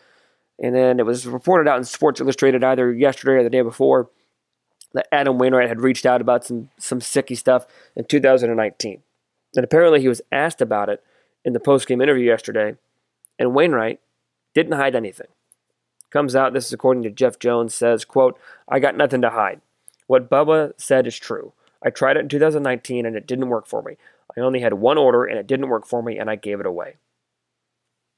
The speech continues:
The truth shall set me free or maybe not, I guess." End quote about Adam Wainwright. He also says that he's never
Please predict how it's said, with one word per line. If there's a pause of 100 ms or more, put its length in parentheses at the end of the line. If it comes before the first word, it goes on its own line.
(220)
The
truth
shall
set
me
free
or
maybe
not,
I
guess."
End
quote
about
Adam
Wainwright. (1080)
He
also
says
that
he's
never